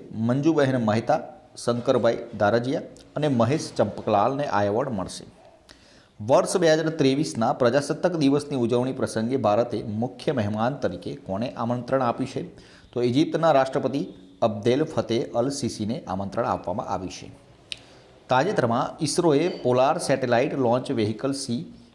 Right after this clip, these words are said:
ફિફ્ટી ફોર પી એસ એલ વી દ્વારા નવ સેટેલાઇટ ક્યાંથી અંતરિક્ષમાં તરતા મૂક્યા? તો શ્રી હરિકોટાના સતીશ ધવન સ્પેસ સેન્ટર પરથી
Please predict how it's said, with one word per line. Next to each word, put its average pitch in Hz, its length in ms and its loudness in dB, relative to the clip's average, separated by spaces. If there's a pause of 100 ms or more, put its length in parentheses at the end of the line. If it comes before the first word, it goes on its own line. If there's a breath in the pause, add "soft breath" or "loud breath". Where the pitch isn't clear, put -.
(120)
ફિફ્ટી 123 260 -2
ફોર 120 320 2 (540 loud breath)
પી 156 120 2
એસ 190 200 2
એલ 120 140 2
વી 135 160 0
દ્વારા 117 500 0
નવ 131 260 2
સેટેલાઇટ 139 600 2
ક્યાંથી 107 380 2
અંતરિક્ષમાં 131 560 -4
તરતા 123 240 0
મૂક્યા? 117 320 -6 (440 loud breath)
તો - 80 -8
શ્રી 139 380 0
હરિકોટાના 120 680 0
સતીશ 156 400 -2
ધવન 120 300 0
સ્પેસ 131 520 -6
સેન્ટર 104 340 -4
પરથી 110 460 -10